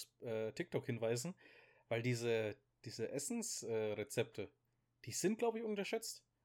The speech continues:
Also das sind, wenn du wirklich lange suchst oder halt zumindest genau suchst, was du möchtest, dann kannst du so schon, oh,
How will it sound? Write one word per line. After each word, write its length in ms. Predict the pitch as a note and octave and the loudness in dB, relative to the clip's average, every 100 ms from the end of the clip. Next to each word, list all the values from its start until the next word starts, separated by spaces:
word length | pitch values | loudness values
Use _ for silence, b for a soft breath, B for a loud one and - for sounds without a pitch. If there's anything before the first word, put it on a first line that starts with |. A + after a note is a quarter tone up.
| _ | _
Also 160 | - C3+ | -2 0
das 100 | C#3 | 2
sind, 260 | F3+ G3 - | 0 -2 -2
wenn 180 | C#3 C#3+ | 2 4
du 240 | F3 D#3 | 4 -2
wirklich 300 | D3 G3 G#3 | -4 -2 0
lange 260 | E3 D#3+ G3 | 2 2 2
suchst 380 | F3+ G3 A3 - | -2 -6 -6 -2
oder 160 | B2+ | 2
halt 160 | A#2 A#2+ | 2 0
zumindest 460 | C3 C#3 D3 C#3 - | 0 2 2 0 0
genau 320 | B2+ B2 E3+ | 2 2 0
suchst, 320 | C#3+ F3+ - | -2 -6 -2
was 140 | C#3 | -2
du 40 | C#3 | 0
möchtest, 500 | D3+ G3 F3+ G#3 - b b | -2 -2 -4 -6 -10 b b
dann 120 | - - | -18 -6
kannst 240 | E3+ - | -4 -2
du 60 | F#3 | -4
so 180 | E3 - | -6 -8
schon, 200 | - C3+ - _ _ _ _ _ _ _ | -6 -6 -8 _ _ _ _ _ _ _
oh, 160 | A#2 G#2+ | -12 -12